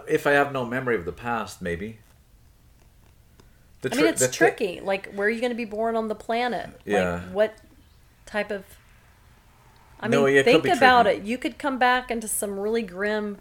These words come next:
Speaker 2: stuff.
Speaker 1: Right. You could, yeah.
Speaker 2: Like a li-, a horrific life of
Speaker 1: Yeah,
Speaker 2: suffering.
Speaker 1: it could be, yeah.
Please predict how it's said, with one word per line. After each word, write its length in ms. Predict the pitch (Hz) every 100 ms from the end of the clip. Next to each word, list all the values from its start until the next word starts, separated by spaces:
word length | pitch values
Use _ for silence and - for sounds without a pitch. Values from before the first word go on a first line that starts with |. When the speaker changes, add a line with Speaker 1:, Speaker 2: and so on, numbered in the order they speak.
| - -
Speaker 2:
stuff. 680 | - - 226 190 - - _ - _ _ _
Speaker 1:
Right. 380 | - 98 98 98 - - _
You 80 | 113
could, 340 | - - 120
yeah. 200 | 101 113 110
Speaker 2:
Like 140 | 196
a 60 | 202
li-, 260 | 196 202 -
a 100 | 202
horrific 600 | - 196 190 220 208 208
life 340 | 190 185 190
of 60 | 208
Speaker 1:
Yeah, 140 | 208
Speaker 2:
suffering. 400 | 202 202 175 170
Speaker 1:
it 20 | 98
could 60 |
be, 80 | 95
yeah. 220 | 95 95